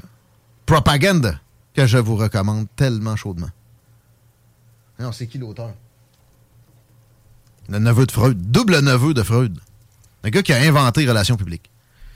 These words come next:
Il vous fait dire que vous êtes des embrigadés volontaires, ceux qui recrachent les éléments de langage libéralo, oligopole médiatique.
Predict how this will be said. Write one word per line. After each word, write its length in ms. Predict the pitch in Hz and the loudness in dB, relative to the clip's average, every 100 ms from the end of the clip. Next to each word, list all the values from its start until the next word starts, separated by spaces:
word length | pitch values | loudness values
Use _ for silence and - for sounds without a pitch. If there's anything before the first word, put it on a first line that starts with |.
| - _ _ - | -20 _ _ -2
Il 100 | 131 | 2
vous 80 | 165 | 4
fait 160 | 208 | 4
dire 300 | 151 185 202 | 2 2 0
que 100 | - | 0
vous 200 | 127 110 | 2 2
êtes 120 | 151 120 | 2 2
des 260 | 117 104 | 0 2
embrigadés 600 | 139 131 131 131 101 135 | 2 2 0 0 0 0
volontaires, 640 | 110 110 110 101 107 113 98 | 2 2 2 0 -2 -4 -2
ceux 140 | 139 | -4
qui 180 | 135 113 | -2 -2
recrachent 640 | 110 117 - 135 147 - - _ _ _ _ _ | -2 -2 0 0 0 -4 -12 _ _ _ _ _
les 480 | 101 113 151 156 135 _ - | -2 2 4 2 -2 _ -2
éléments 440 | 165 151 131 160 | 0 2 2 2
de 60 | 143 | 2
langage 540 | 135 120 135 143 110 | 0 0 0 0 0
libéralo, 920 | 117 147 147 156 139 131 127 156 160 156 _ _ | 2 2 4 2 4 2 4 2 0 -4 _ _
oligopole 760 | 147 151 156 139 123 139 143 127 | 0 2 2 2 2 2 2 2
médiatique. 720 | 123 127 110 117 - 175 | 2 0 0 -2 0 -4